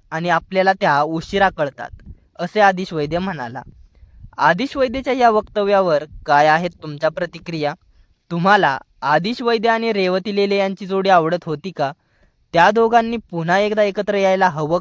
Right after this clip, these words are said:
का? पुन्हा एकदा गैरसमज विसरून त्यांच्या नात्याला एक संधी द्यायला हवी का? की विभक्त होणेच त्यांच्यासाठी योग्य आहे?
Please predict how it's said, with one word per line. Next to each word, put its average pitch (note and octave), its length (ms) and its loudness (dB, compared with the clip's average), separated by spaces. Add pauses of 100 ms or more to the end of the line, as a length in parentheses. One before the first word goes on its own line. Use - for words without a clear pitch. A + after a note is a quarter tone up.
का? C#3 160 -2 (540)
पुन्हा G#3 280 2
एकदा B3+ 220 2 (100)
गैरसमज G#3 520 -2
विसरून F#3+ 540 -4
त्यांच्या D#3+ 460 -4
नात्याला F3+ 500 0 (120)
एक E3+ 280 -12
संधी D#3 320 -6
द्यायला F3+ 280 2
हवी D#3 360 -4
का? D#3 160 -4 (680)
की B3+ 120 -4
विभक्त G#3+ 480 -2
होणेच G3+ 480 -2 (220)
त्यांच्यासाठी F3 680 -4
योग्य D3+ 340 -2
आहे? D#3+ 260 -2